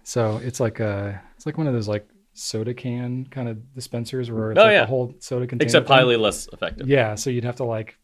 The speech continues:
Speaker 1: push everything out and grab one and push it all back. It was, so it was space efficient, but it was not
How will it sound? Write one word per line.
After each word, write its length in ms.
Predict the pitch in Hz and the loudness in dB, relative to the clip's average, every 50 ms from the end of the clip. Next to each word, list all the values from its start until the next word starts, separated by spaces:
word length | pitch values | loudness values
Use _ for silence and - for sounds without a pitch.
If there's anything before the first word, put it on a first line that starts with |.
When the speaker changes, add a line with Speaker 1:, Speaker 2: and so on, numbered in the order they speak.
| _ _ _ _ - - - _ | _ _ _ _ -20 -20 -20 _
Speaker 1:
push 260 | - - - 131 - | -8 -4 -4 -2 -2
everything 360 | 135 120 127 120 117 113 110 110 | -2 -2 -2 -2 -2 -4 -4 -4
out 180 | 113 120 127 | -4 -6 -6
and 80 | 131 110 | -6 -6
grab 260 | 117 120 117 117 104 | -4 -4 -4 -4 -6
one 220 | 107 110 113 110 | -6 -6 -4 -4
and 80 | 107 104 | -6 -6
push 200 | - - - - | -2 2 4 4
it 60 | - | 4
all 80 | 120 117 | 4 2
back. 200 | 110 117 117 - | 2 2 4 4
It 100 | 113 104 | 6 4
was, 160 | 101 - - - - - - - - - - - | 4 2 0 0 0 0 0 -2 -2 -4 -4 -2
so 340 | - - 160 139 131 139 - - - | 2 6 6 6 6 4 2 0 2
it 80 | 165 | 4
was 320 | 160 151 127 - - - - - - - - - - - | 4 6 6 4 0 -4 -6 -8 -20 -20 -20 -20 -16 -10
space 720 | - - - - - - - - 208 226 277 262 - - - | -6 -4 -2 -2 -2 -4 2 6 8 8 8 8 6 4 2
efficient, 640 | - 131 - 156 135 - - 135 123 120 113 - - - | 0 2 4 4 4 4 4 2 2 2 0 0 -2 0
but 80 | 147 147 | 2 4
it 20 | |
was 140 | 147 139 123 | 4 4 4
not 260 | 151 151 135 131 - | 4 4 4 2 -2